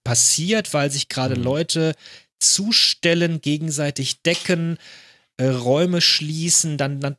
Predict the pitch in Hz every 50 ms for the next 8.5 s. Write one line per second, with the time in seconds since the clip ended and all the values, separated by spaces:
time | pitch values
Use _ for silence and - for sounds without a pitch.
0 | - - - - - - 165 - - - 147 143 139 131 139 135 131 127 127 127
1 | - - - 190 208 - - - - 175 175 170 170 165 156 139 147 139 143 143
2 | 143 143 120 - _ _ _ - 131 143 151 - _ - - - _ _ _ _
3 | - - 139 151 147 - 139 143 139 143 135 135 139 135 127 139 135 143 147 143
4 | 143 131 - 80 123 127 131 123 131 127 127 123 123 143 151 - - - _ _
5 | _ _ _ _ _ _ _ _ _ - 120 127 131 131 131 127 107 90 - 95
6 | 101 113 120 101 90 101 151 147 139 147 143 - - 143 135 131 131 - - -
7 | _ - _ - - 135 131 151 147 - - - 139 123 123 131 120 117 110 110
8 | 113 139 156 180 214 214 - - - -